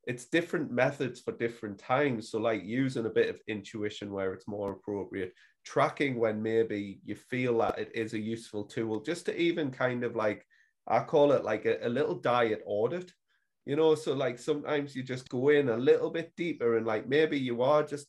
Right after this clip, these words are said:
things are creeping in a little bit. So you just bring that level awareness to the top of your mind at, for a few days. And then you're just like, "All right, yeah,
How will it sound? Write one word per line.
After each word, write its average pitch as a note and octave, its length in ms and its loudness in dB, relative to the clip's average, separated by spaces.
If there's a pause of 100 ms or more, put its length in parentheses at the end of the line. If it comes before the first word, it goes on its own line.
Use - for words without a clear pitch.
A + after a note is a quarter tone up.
(140)
things D3+ 320 -4
are C#3 40 -6
creeping D3 460 -4
in C#3 160 0
a A2+ 80 2
little G2+ 280 -2
bit. F#2+ 240 -4
So A2+ 280 -4 (260)
you C3 100 -4
just C3 200 -6
bring C#3+ 260 2
that C#3+ 220 4
level B2+ 300 2
awareness B2 680 0
to A#2+ 200 -2
the A#2 140 -2 (120)
top C3 280 0
of A#2+ 160 -6
your A2+ 160 2
mind A2 480 0
at, - 140 -6 (340)
for G#2 420 2
a A2+ 100 -2
few C#3+ 340 -4
days. A2 420 0 (380)
And C3 120 2
then C#3+ 180 2
you're C#3+ 80 2
just C#3 240 -2
like, B2+ 160 2
"All B2 220 2
right, F#2+ 320 0
yeah, F#2+ 280 2